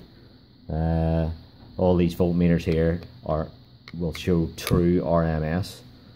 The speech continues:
'Cause a lot of them, uh, would probably say that on them, that it's a true R M S, uh, voltmeter. Of course, this one doesn't say it anywhere, but a lot of them will say up, up the top, "True R M S."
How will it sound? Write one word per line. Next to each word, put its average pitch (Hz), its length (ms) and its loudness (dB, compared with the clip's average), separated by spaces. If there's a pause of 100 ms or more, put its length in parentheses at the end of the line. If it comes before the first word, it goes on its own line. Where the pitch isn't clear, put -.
(140)
'Cause 76 80 -10
a 82 60 0
lot 90 180 4
of 90 60 4
them, 82 300 0
uh, 80 220 -2
would 76 180 -4
probably 80 300 0
say 80 300 0
that 85 200 2
on 90 160 -2
them, 98 140 -2 (480)
that 78 120 -6
it's - 140 -10
a 82 60 0
true 82 420 2
R 80 200 0
M 76 220 0
S, 76 360 -4 (560)
uh, 73 440 -6 (140)
voltmeter. 82 460 -2 (800)
Of - 100 -18
course, 76 180 -8
this - 180 -10
one 65 200 -8
doesn't 71 300 -8 (2250)
say 87 240 -2
it 85 80 0
anywhere, 85 420 0 (320)
but 82 120 -4
a - 20 2
lot 98 100 4
of 98 40 6
them 87 100 4
will 85 80 2
say 78 300 0
up, 67 80 -4 (120)
up 73 120 -10
the 73 80 -10
top, - 340 -8
"True 92 220 2
R 80 160 0
M 73 100 -2
S." 76 240 -6